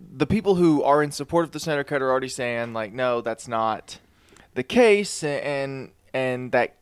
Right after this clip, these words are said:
you know, "You're lying, and you're just, you're just a hater and a Marvel fanboy," and all these kind of things.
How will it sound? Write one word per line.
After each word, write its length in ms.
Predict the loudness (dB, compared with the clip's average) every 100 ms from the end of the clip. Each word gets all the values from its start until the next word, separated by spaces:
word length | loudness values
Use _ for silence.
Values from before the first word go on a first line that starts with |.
| _ -14
you 180 | -10
know, 300 | -8 -8 -10 -8
"You're 180 | -4 2
lying, 640 | 4 6 8 6 4 2
and 80 | 4
you're 100 | 4
just, 380 | 4 2 2 2
you're 100 | 4
just 260 | 2 2
a 60 | 4
hater 460 | 6 6 6 6
and 100 | 6
a 40 | 4
Marvel 360 | 4 2 0
fanboy," 640 | 0 4 4 4 4 6 6
and 100 | 4
all 100 | 4
these 220 | 2 0
kind 220 | 0 0
of 80 | 2
things. 580 | 2 0 -4 -10 -14